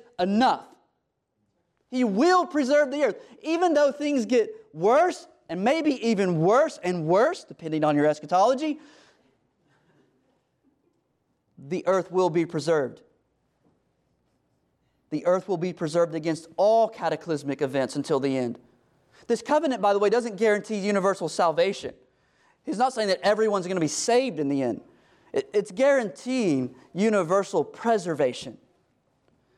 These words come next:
The earth will persist until the end. That's why we're here this morning. Do you understand that? This covenant is why we're here,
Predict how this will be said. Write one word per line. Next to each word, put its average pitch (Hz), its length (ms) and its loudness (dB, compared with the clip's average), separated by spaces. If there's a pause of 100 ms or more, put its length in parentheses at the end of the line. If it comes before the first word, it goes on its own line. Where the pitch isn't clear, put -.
(340)
The 151 200 -4
earth 196 380 2
will 170 380 2
persist - 920 -4 (1200)
until 131 300 -2
the 135 160 0
end. 117 260 -4 (2250)
That's 131 220 -4
why 123 140 0
we're 123 100 -2
here 143 220 -4
this 104 180 -12
morning. 110 260 -12 (1160)
Do 127 60 -10
you 131 40 -4
understand 131 400 -6
that? 147 140 -8 (800)
This 156 180 -2
covenant 139 400 -4
is 123 80 -12
why 120 160 0
we're 120 160 -4
here, - 260 -10